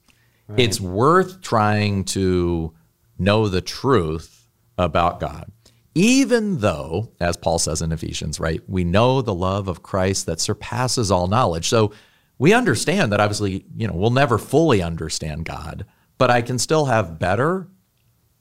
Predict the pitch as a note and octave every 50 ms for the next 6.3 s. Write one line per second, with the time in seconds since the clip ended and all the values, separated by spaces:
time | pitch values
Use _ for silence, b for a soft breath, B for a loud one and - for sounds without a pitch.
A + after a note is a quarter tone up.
0 | _ - - - B2+ B2 A#2+ B2+ C3 C3+ C#3+ D3+ D#3+ - - A2+ A2+ A2 A2+ A2+
1 | A2 - A2+ A2 A2 A2 A2 G2+ G2 G#2 F#2+ - G#2+ G2 - F#2+ F#2+ F2+ F#2 F#2
2 | F#2 F#2 - - - _ _ _ _ _ _ _ - F2 E2 D#2+ F2 E2 - -
3 | - - - b b b b b C3+ C3 C#3+ C#3+ C#3 C3+ - A#3 A#3+ A3+ E3+ A#2
4 | A2 G2 G#2+ C3 - A2+ G2+ F2+ - A#2 A2+ G#2+ G#2 G#2 F#2+ - _ _ _ _
5 | _ _ _ - - - G#2+ G2 - G#2 G2 F#2 - - - G#2 G#2+ A2 G#2+ G2
6 | - - - - -